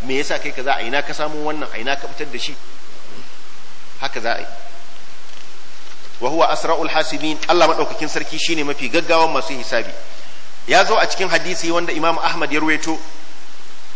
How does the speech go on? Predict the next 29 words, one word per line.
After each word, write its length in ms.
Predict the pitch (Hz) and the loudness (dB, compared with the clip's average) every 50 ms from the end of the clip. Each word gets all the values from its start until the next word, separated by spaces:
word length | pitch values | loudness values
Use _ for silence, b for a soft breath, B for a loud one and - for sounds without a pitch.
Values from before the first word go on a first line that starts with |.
| - - 120 | -2 0 0
daga 200 | 139 135 - 135 | 0 2 2 2
Abu 180 | 139 - 175 175 | 2 2 2 0
Huraira, 480 | - 160 151 165 170 156 156 151 131 120 | 2 2 2 2 4 4 4 4 2 2
daga 180 | 143 123 135 | 0 0 0
Annabi 220 | 131 135 160 160 - | 0 0 0 0 0
sallallahu 560 | - 165 156 151 143 143 143 143 143 131 139 | 0 -2 -2 -2 -2 0 2 2 2 2 2
alaihi 240 | 139 131 131 123 - | 0 0 0 -2 -2
wasallam. 380 | 117 - - 127 120 113 92 - - - - - - - - - - - - - - - - - - - - - - - - - - - - - - | -2 -2 -2 -2 -2 -2 -2 -2 -2 -2 -2 -2 0 0 0 0 0 0 0 0 0 0 0 0 0 0 0 0 -2 -2 -2 -2 -2 -2 -2 -2 0
Yace, 220 | 123 151 165 - 165 147 | 0 0 2 2 2 2
"Innal 260 | 165 190 196 185 175 | 2 2 2 2 4
mala'ika, 560 | 170 160 160 160 160 - - - - 123 104 | 4 2 4 4 4 2 2 0 0 0 0
mala'iku, 760 | 104 123 135 139 139 127 - - - - 190 190 - 370 - - | 2 2 2 2 2 2 2 0 0 0 0 0 0 0 0 0
innal 240 | 175 196 190 175 165 | 2 2 2 2 4
mayyit," 440 | 170 175 175 170 139 123 - - - - - - - - - - - - - | 4 2 2 2 0 0 0 -2 -2 -2 0 0 0 0 0 0 0 -2 0
wanda, 320 | 123 160 180 185 165 - | 0 0 0 0 -2 0
wato 280 | 120 131 127 - - 131 | 0 0 0 2 0 0
mutumin 360 | 131 131 - 185 196 190 180 | 0 0 0 0 0 0 0
da 80 | 156 156 | 2 2
ya 80 | 160 | 0
zo 240 | 151 156 165 165 165 - - | 2 2 0 0 0 0 0
mutuwa, 400 | 151 156 - - 175 139 101 - - - - - - - - - - - - - - - - - - - | -2 0 0 2 2 2 2 2 0 0 0 0 0 0 0 0 0 0 0 0 0 0 0 0 0 0
"tahdhuruhul 520 | 147 131 147 - 185 190 175 147 160 156 151 | 2 2 2 2 2 2 2 2 0 0 0
mala'ika," 500 | 151 143 139 139 123 113 - - 110 110 | 0 2 2 2 0 0 0 -2 -2 -2
mala'iku 400 | 123 127 131 127 139 - 160 156 | 0 0 0 0 0 -2 -2 -2
suna 200 | - 170 147 120 | 0 0 0 0
sauka 340 | - 123 - - 139 135 | 0 -2 0 2 2 2
zuwa 200 | 120 - 143 127 117 | 2 2 0 0 0
gare 220 | 117 104 104 107 104 | 0 -2 -2 -2 -2
shi. 120 | - - | 0 0